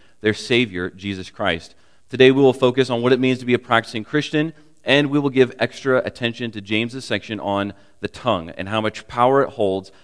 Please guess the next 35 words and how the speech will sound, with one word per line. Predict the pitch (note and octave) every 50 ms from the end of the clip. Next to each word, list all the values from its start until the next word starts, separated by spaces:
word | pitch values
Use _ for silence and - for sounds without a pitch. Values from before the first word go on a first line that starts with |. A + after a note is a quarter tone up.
| - - -
and | - G2 G2+
our | G2+
command | - - - A2 A2 A#2 B2 A#2 G2+ F#2+ F#2+ -
in | D#2+ G2 F#2
how | F2 G2 F#2 F2 F2 E2+ F2
to | - -
use | F2+ F2+ G2 G#2 F#2+ E2
it. | E2+ D#2 - - - _ _ _ _ _ _ _ _
So | - - D3+ C#3+ C#3 - -
our | - B2 C3+
first | - - E3+ E3 -
section, | - E3 D3 - D3 C3+
we're | C3 C3+
gonna | C3 C3
be | B2+ B2+
talking | - C3+ C3 B2
about | A#2+ B2 A#2 - - - -
what | F#2+ A2+ A#2 C3 C#3+ C#3+ - -
does | A2 B2+ B2
it | C#3+ A#2
mean | B2+ C3 B2+
to | A#2+
be | A2+ A#2
doers | G#2 F2+ A#2 A#2+ B2 B2+ B2 A2
of | G2+
the | G2+ G2+
word. | F#2+ G#2 A2 G#2+ G2 F#2 F2+ -
So | - A#2+ A#2
in | A2 F2 B2 B2
the, | A#2+ A2+ -
we're | A2 A#2 B2
gonna | A#2+ A#2+ A#2 A2+
cover | A2 - C#3+ C3 C3 C#3+
the | C#3 D3+
text. | C#3 - C3 A#2 A#2 - - -